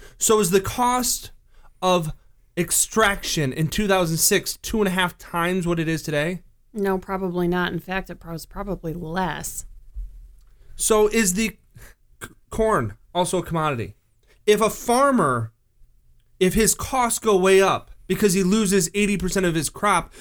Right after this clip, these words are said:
Speaker 1: to a swarm of locusts eating all the corn.
Speaker 2: Okay, Moses.
Speaker 1: Can he charge eight times now the cost for his corn? "Well, I didn't get as much yield as I normally get."
Speaker 2: I mean, technically,
Speaker 1: If
Speaker 2: if
Speaker 1: it's
Speaker 2: there's
Speaker 1: only
Speaker 2: drought
Speaker 1: his.
Speaker 2: and famine.
Speaker 1: If it's only
Speaker 2: Oh,
Speaker 1: his.
Speaker 2: no.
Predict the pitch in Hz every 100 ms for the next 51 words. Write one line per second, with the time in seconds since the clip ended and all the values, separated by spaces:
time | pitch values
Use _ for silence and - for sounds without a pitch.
0 | - - 220 214 208 196 180 - - 202
1 | 220 226 226 214 190 165 156 185 214 214
2 | 208 170 - 277 262 247 233 214 202 190
3 | - - 220 196 120 95 _ _ _ _
4 | _ _ _ _ - 196 190 185 175 170
5 | 185 180 - - _ _ _ - - 208
6 | 220 233 - 180 180 226 190 185 202 -
7 | 165 196 220 202 208 233 240 _ - 185
8 | 180 196 - 190 170 - 208 247 - -
9 | 156 156 165 175 135 180 185 156 139 175
10 | 120 120 135 226 196 143 127 127 123 120
11 | 110 104 - _ _ - 196 185 - -
12 | - - - 220 202 196 180 - 170 160
13 | 147 143 175 175 165 185 190 196 185 -
14 | 220 208 180 175 185 156 165 170 208 185
15 | 180 202 175 170